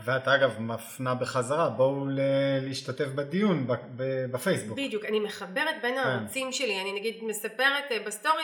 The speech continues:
Speaker 2: בקבוצת הפייסבוק שלי עלה דיון בנושא הזה וזה וזה, אני אפילו שמה פרינט סקרין מהדיון שעלה,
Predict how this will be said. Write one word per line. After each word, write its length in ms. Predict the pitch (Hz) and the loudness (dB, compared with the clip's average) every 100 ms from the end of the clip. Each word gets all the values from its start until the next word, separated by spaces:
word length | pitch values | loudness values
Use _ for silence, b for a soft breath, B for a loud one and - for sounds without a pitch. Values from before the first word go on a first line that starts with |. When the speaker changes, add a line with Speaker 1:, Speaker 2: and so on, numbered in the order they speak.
| 233 | -2
Speaker 2:
בקבוצת 380 | 214 214 254 294 285 | -4 -4 -2 -2 -2
הפייסבוק 380 | 277 294 269 - | -2 -2 -8 -8
שלי 260 | 302 277 | -4 -2
עלה 240 | 240 233 269 240 | 0 2 2 2
דיון 320 | 247 277 233 | 0 -2 -2
בנושא 340 | 214 220 285 | -4 -2 0
הזה 220 | 262 233 226 | 2 0 -2
וזה 160 | 208 208 190 | -2 -4 -2
וזה, 140 | 226 370 427 - B B _ 240 | 4 4 4 -4 B B _ 0
אני 140 | 247 | 0
אפילו 240 | 247 311 | 0 -4
שמה 240 | 302 285 277 | -2 -2 -2
פרינט 260 | 277 277 277 - | -2 -2 -4 -8
סקרין 280 | - 262 247 | 0 2 4
מהדיון 500 | 233 220 233 233 254 | 2 2 2 2 0
שעלה, 580 | 254 247 208 190 208 | -2 -2 -2 2 6